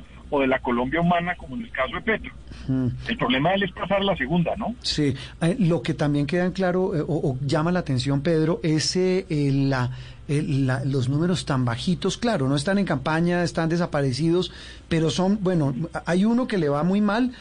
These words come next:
Speaker 2: y que evidentemente está en campaña y lleva en campaña mucho tiempo en el gobierno, que es el ministro de Defensa, y, y que estuvo, eh, trabajando desde el comienzo en la campaña, ha estado en el gobierno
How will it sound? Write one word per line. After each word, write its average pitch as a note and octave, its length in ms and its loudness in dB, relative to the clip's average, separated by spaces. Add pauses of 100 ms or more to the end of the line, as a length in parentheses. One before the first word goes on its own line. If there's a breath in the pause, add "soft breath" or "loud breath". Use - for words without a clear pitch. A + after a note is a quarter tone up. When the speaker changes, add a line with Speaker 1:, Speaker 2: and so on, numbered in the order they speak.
(160 loud breath)
Speaker 2:
y F3+ 120 0
que D#3 400 -2
evidentemente E3 880 2
está E3+ 200 -2
en D#3+ 100 0
campaña F3+ 580 0 (320 loud breath)
y E3 80 2
lleva D#3+ 260 2
en G3+ 60 0
campaña F3 520 2
mucho G#3 520 2
tiempo F#3+ 440 0 (200)
en D3+ 120 0
el D3 120 2
gobierno, C#3+ 500 0
que F#3 60 -2
es D#3+ 80 0
el F3+ 100 2
ministro C#3 380 0
de D#3+ 80 0
Defensa, F#3 420 -2 (340 loud breath)
y, D3+ 380 -2
y D#3+ 80 -2
que - 120 0
estuvo, E3+ 500 2 (260 loud breath)
eh, D3 300 0
trabajando D#3 680 0
desde D3 140 0
el C#3 80 -2
comienzo C#3+ 340 0
en F3 40 2
la D#3+ 100 0
campaña, E3+ 560 -2
ha F3 120 0
estado F3+ 320 2
en F#3 60 2
el F3 100 2
gobierno D#3 480 2